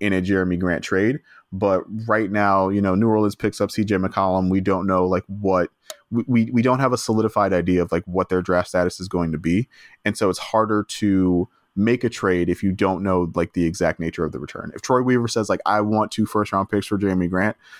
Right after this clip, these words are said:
there's a chance that that New Orleans pick, like, isn't a first round pick. And so it's like, okay, well, give, I want, it's like, we can make this trade once we have, like, more surety about, uh,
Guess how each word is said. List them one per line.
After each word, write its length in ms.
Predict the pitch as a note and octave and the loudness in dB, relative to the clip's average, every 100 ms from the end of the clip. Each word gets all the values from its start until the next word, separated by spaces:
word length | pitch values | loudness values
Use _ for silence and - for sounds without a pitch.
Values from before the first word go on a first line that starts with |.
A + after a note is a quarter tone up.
| - | -4
there's 180 | A2+ A2 | 0 0
a 80 | G#2 | 0
chance 440 | - A#2 A2 - | 0 0 0 -2
that 160 | G#2 F#2+ | -4 0
that 160 | G2 | 0
New 120 | G2+ | 0
Orleans 320 | G2 G2 G2 - | 0 0 0 -2
pick, 260 | G2 F#2+ | -4 -2
like, 220 | F2+ F2+ _ _ - | -4 -6 _ _ -2
isn't 200 | G2 F#2 | 0 0
a 60 | |
first 240 | - E2+ - | 0 -2 -2
round 180 | D2 | -6
pick. 200 | - - - _ _ _ | -6 -10 -12 _ _ _
And 100 | G#2 | -6
so 100 | - | -2
it's 100 | G2 | 0
like, 100 | F#2 | 0
okay, 220 | G2+ G2 F2+ | 0 0 0
well, 260 | E2+ E2 | 2 0
give, 380 | F#2 A2 G#2+ A2 | -2 -4 -2 0
I 120 | G2+ | 0
want, 360 | A2 A2 A2 G2+ _ - - | 0 2 0 -2 _ -20 -8
it's 80 | |
like, 120 | G#2 G2+ | -2 0
we 180 | A#2 | 2
can 160 | C3+ C#3+ | 2 2
make 160 | B2+ B2 | 0 0
this 180 | A2 | -4
trade 280 | - A2 G2+ | -2 0 0
once 400 | G2 G2 G#2 - | 0 0 0 -2
we 100 | G#2+ | -2
have, 240 | G#2+ F#2 F#2+ | 2 0 0
like, 180 | F#2 | -2
more 380 | G2 G#2 G2+ G2+ - | 0 2 2 0 -4
surety 500 | - - A2 F#2+ F2+ | -6 -2 0 2 2
about, 400 | E2+ F2+ E2+ E2+ - | 2 2 2 0 0
uh, 360 | F#2+ E2+ E2 | 0 2 0